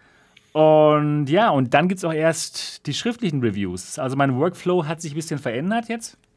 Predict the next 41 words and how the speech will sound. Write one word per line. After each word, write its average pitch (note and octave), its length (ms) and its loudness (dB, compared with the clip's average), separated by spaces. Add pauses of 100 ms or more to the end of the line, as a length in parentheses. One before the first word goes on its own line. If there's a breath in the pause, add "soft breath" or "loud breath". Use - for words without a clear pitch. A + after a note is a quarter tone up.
(680)
Und C#3 500 4 (420 loud breath)
ich A2 140 -6
merke, C3+ 200 2
es C#3 120 -4
ist - 260 -2
viel, F#3+ 320 -2
es G#2+ 140 -4
ist A2+ 360 -10
wirklich E3+ 400 -6
viel F#3 220 -4
Arbeit, C#3+ 560 -2
alles A#2+ 220 -4
gleichzeitig C#3+ 420 -2
zu - 80 -12
machen C#3 200 -2
und B2 40 -2
dann A#2+ 100 -2
noch A#2+ 200 -2 (320 loud breath)
alleine. C3 640 2
Ich - 160 -12
denke, E3 480 -6 (480 soft breath)
ich B2 200 -10
werde C#3 280 0
das C3 160 -10
M C3+ 120 -10
R C#3 60 -10
T C3+ 100 -10
V-Team D#3 1080 -4
von C#3+ 240 -6
mir C#3+ 260 -6
mal D3 400 -2
ein C#3+ 180 -10
bisschen C3 220 -12
vergrößern C#3+ 500 -4
müssen, A2+ 240 -8
von C3 160 -10
mir C#3 200 -8
auf B2 160 -8
mehrere C3+ 240 -4
Leute, G#2+ 380 -6
weil A#2 240 -2